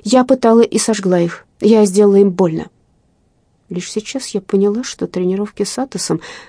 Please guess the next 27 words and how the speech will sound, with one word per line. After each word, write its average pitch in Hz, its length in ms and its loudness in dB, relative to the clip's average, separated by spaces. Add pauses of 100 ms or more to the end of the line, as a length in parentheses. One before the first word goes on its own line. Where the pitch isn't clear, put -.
(100)
а 190 80 -2
бой 202 200 4
около 202 240 0
башни 190 440 -4
и 180 180 -6
с - 140 -10
мальчиком-рыцарем, 190 840 -6 (340)
все - 200 -6
они 208 140 -2
ничего 220 240 -6
не 226 120 -4
стоили 165 500 -12 (440)
и 190 80 0
не 185 100 0
сделали 160 400 -6
из 165 120 -12
меня 160 280 -4 (400)
мечника. - 560 -8 (400)
Моим 196 360 6
противником 208 640 0
сейчас 202 380 -6
был 190 220 0
один 196 280 0
из 190 200 -2
опытнейших 208 560 -4
бойцов 196 440 -4
Розы, 165 340 -8